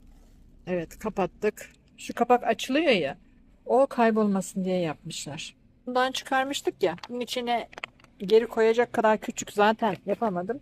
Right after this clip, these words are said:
Yeri burada. Buraya koydum. Yerine yerleştirdik. Evet. Yüzde seksen olmuş.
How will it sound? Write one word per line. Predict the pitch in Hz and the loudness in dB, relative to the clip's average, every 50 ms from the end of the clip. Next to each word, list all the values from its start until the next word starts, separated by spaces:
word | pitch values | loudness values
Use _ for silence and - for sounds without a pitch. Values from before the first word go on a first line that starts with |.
| _ _ _ _ _ _ _ _ _ _ - | _ _ _ _ _ _ _ _ _ _ 0
Yeri | 214 240 240 233 233 202 | 6 6 8 8 6 2
burada. | 226 214 196 190 233 254 269 _ _ _ _ _ _ _ _ _ _ _ _ _ - | 2 0 0 0 -2 -2 -4 _ _ _ _ _ _ _ _ _ _ _ _ _ -6
Buraya | 226 208 202 196 214 220 | -4 -4 -2 -2 -4 -6
koydum. | - 202 190 180 175 180 175 - _ - _ _ _ - | -6 -6 -6 -6 -6 -10 -14 -16 _ -20 _ _ _ -10
Yerine | 208 220 214 254 254 233 220 214 220 233 254 262 269 262 - _ _ - | -8 -2 4 6 6 6 6 2 -2 -2 -2 -4 -6 -8 -12 _ _ -6
yerleştirdik. | 202 202 214 226 226 220 220 208 - - - - 202 175 165 - 233 - - - - - - _ _ _ _ _ _ _ _ _ _ _ _ _ _ - | -2 0 2 2 2 0 -2 -2 -4 -6 -4 -4 -4 -4 -2 -6 -8 -8 -10 -20 -20 -20 -20 _ _ _ _ _ _ _ _ _ _ _ _ _ _ -6
Evet. | 190 190 185 180 175 180 175 175 170 170 170 165 160 160 160 160 - - - - - - _ _ _ _ _ _ _ - | -2 0 0 2 2 2 2 2 2 2 0 0 0 -2 -4 -4 -6 -8 -14 -14 -16 -18 _ _ _ _ _ _ _ -10
Yüzde | 226 226 202 180 240 233 | -8 -8 -4 0 0 0
seksen | - - 240 233 - - - - 233 226 202 | 2 4 2 2 2 0 -4 -2 -2 -2 -2
olmuş. | - - 180 175 165 160 165 180 208 254 277 - - - - - | -2 0 0 0 2 2 2 2 0 0 -2 -2 -6 -6 -10 -14